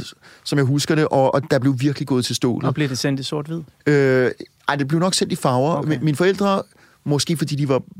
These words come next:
Speaker 1: politiske væsener, gik ikke op i fodbold, men min morfar, min kære, gamle, københavnske arbejderklasse morfar, han elskede fodbold. Så, øh, indimellem, så så jeg fodbold med ham om lørdagen,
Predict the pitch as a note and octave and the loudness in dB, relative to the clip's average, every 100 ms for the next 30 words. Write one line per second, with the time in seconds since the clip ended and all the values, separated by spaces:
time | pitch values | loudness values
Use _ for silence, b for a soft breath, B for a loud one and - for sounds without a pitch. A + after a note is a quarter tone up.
0 | - D#3 C3 C#3 - C3+ A#2 G#2+ - B2 | -8 -4 -2 -2 0 0 2 0 0 -2
1 | D#2+ C#3+ C3 B2+ A2+ B2+ B2 A#2 A#2+ C3 | -2 -2 0 0 0 0 0 0 0 0
2 | C3+ C#3+ E3 G3 D3+ C3+ B B B - | 2 2 0 -2 -4 -6 B B B -4
3 | C#3 A#2+ D3+ E3+ F3 B2+ A#2+ D#3 C#3+ B | -2 2 2 0 0 0 2 0 -2 B
4 | B B B C#3+ A#2+ C3+ A#2 D3 - C3+ | B B B -2 0 0 0 -2 0 0
5 | D#3+ A2 - B2 A2+ B2 G#2+ G#2 B2+ C#3 | 0 0 0 0 0 0 -2 -2 -2 -2
6 | - D3 D3+ - D#3 C#3+ B2 C3+ B2+ - | 0 0 2 0 -2 0 0 0 -6 -12
7 | B B - D#3 C#3+ B2+ F#3 G3+ D#3+ C3+ | B B -2 2 2 2 0 0 0 -2
8 | C#3+ D#3+ E3 D3+ E3 D#3 E3 C3+ C#3 D3+ | -2 -2 0 0 2 0 0 0 2 2
9 | B2+ C3 D3+ C3+ | 2 2 -2 -4